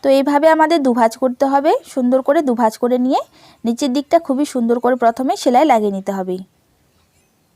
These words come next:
তো দেখতে পাচ্ছেন এখানে আমি সেলাই করে নিয়েছি নিচের দিকে। এখন আমাদেরকে নিচের থেকে উপরের দিকে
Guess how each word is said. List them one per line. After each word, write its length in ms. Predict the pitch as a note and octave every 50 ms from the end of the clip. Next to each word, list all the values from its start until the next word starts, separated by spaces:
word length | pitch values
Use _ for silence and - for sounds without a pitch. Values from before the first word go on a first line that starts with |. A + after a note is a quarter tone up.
| _ _ _ _ _ _ _ _ _ _ _ _
তো 80 | - C4
দেখতে 260 | A3+ B3+ C4+ C4 - F4
পাচ্ছেন 260 | E4 F4+ F4 F4 F4+ F4
এখানে 220 | F4 E4 E4+ E4+ F4
আমি 160 | E4+ F4 F4
সেলাই 280 | - - C#4 B3+ A#3+ A#3
করে 200 | A#3+ B3 A#3+ B3
নিয়েছি 340 | B3+ C4 C4+ C#4 C4+ - - C#4+
নিচের 280 | C4+ C4+ - D4 C#4+ B3+
দিকে। 220 | C4+ C#4+ - E4 F4 A#4+ - _ _ _ _ _ _ _ _ _ _ _ _ _ _ _ _ _ _ -
এখন 280 | B3+ B3+ B3+ - E4+ F4
আমাদেরকে 500 | F4+ F4 E4 C4 A3+ G3+ G#3 - - B3 D#4+ B4 - _ _ _ _ _ _ -
নিচের 360 | A#3+ A3+ A#3+ B3+ - D#4+ E4 E4 -
থেকে 240 | E4+ E4 D#4+ E4+ E4 -
উপরের 360 | - A#3+ A#3 - C#4+ D4 D4 B3+
দিকে 220 | A#3+ A3+ G3+ A#3+